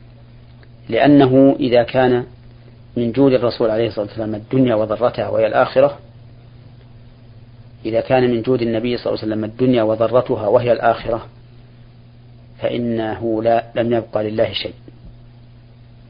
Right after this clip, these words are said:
فأقول: هذا العمل الذي يعمله هؤلاء القوم عند هذا الشيخ عمل بدعي،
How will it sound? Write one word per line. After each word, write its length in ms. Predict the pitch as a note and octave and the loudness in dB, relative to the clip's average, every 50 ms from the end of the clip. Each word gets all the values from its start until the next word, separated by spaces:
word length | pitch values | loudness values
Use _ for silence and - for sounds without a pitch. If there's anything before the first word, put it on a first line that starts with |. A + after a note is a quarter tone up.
| - - - - - - - - - - - - - - - - - - - - - - - - - - - - - - - - - - - - - - - - - - - - - - | -20 -20 -20 -20 -20 -20 -20 -20 -20 -20 -20 -20 -20 -20 -20 -20 -20 -20 -20 -20 -20 -20 -20 -20 -20 -20 -20 -20 -20 -20 -20 -20 -20 -20 -20 -20 -20 -20 -20 -20 -20 -20 -20 -20 -20 -8
فأقول: 560 | - - C3+ A#2+ A2+ - C3 C3+ C#3 C3+ C3+ - - - - - - - - - - - - - - - - - - | -6 -2 -2 -2 -2 0 2 4 4 4 2 -2 -8 -18 -20 -20 -20 -20 -20 -20 -20 -20 -20 -20 -20 -20 -20 -20 -6
هذا 240 | - A#2+ B2 B2 A#2+ | 0 2 2 2 2
العمل 340 | G#2+ G#2+ A2+ B2 B2 A#2 A2+ | 0 -2 0 0 0 0 0
الذي 220 | A2 A2 G#2+ A2 | -2 -2 -2 -2
يعمله 400 | A2 G#2+ A#2 A#2+ A#2 A2 - A2+ | -2 -2 0 -2 -2 -2 -2 -4
هؤلاء 300 | A2 - A2 A2+ A2+ A2+ | -4 -4 -2 0 0 0
القوم 420 | A2 A2 - - A#2+ A#2+ A2+ A#2 - - - - - - - - - - - - - - - - A#2 | 0 -2 -2 0 0 0 0 -2 -4 -10 -16 -20 -20 -20 -20 -20 -20 -20 -20 -20 -20 -20 -14 -10 -6
عند 100 | A#2 A2+ | -4 -4
هذا 180 | G#2 A2 A2+ | -2 -2 -2
الشيخ 480 | G#2 - - - C3 B2+ A#2 - - - - - - - - - - - - - - - - - - | -2 -2 -4 -4 -4 -4 -4 -6 -12 -18 -20 -20 -20 -20 -20 -20 -20 -20 -20 -20 -20 -20 -20 -14 -4
عمل 520 | - B2+ C3 B2+ B2 B2 A#2+ A2+ A#2 A#2+ - - - | 0 0 2 2 2 0 0 -2 -4 -6 -8 -8 -6
بدعي، 640 | C3+ C3 A2+ G#2 A2 C3 C3 B2 B2 B2+ B2+ C3+ C#3 | -4 -4 -4 -2 -2 -4 -4 -4 -4 -2 -2 -2 -2